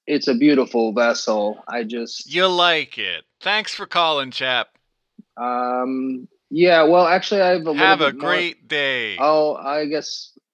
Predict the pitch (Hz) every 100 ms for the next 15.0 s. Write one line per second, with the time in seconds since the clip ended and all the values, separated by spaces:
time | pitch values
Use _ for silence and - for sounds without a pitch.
0 | - 135 131 135 _ _ _ _ _ _
1 | _ _ _ _ - - - _ _ _
2 | _ _ _ _ _ _ _ _ _ _
3 | _ _ 117 143 180 214 220 226 _ _
4 | _ _ _ _ _ - 180 151 - 175
5 | 156 151 107 - - 135 131 131 131 127
6 | 127 127 - _ _ _ _ - 185 185
7 | 175 180 156 170 196 190 135 202 185 -
8 | _ _ _ _ _ _ _ - 160 160
9 | 196 196 196 202 180 180 - 143 139 131
10 | 139 165 175 139 - _ 131 127 127 123
11 | 120 120 123 120 _ _ - - - _
12 | _ 160 156 175 175 196 170 139 139 123
13 | 104 123 139 - 160 156 151 143 139 135
14 | 135 127 131 - - 135 131 107 101 101